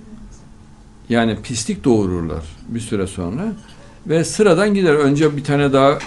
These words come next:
olur, arkasından bir tane daha olur, arkadan bir tane daha olur. E, bunlar zaten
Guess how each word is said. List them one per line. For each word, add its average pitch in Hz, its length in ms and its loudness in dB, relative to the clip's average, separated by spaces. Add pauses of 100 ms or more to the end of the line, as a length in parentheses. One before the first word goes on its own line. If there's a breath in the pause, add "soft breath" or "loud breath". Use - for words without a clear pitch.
olur, 135 260 -2
arkasından 135 440 -4
bir 123 60 -4
tane 131 260 -2
daha 127 100 2
olur, 131 220 -2
arkadan 123 420 -2
bir 120 60 -6
tane 120 240 0
daha 123 80 2
olur. 123 260 0 (720 loud breath)
E, 131 140 -2
bunlar 151 280 2
zaten 156 460 0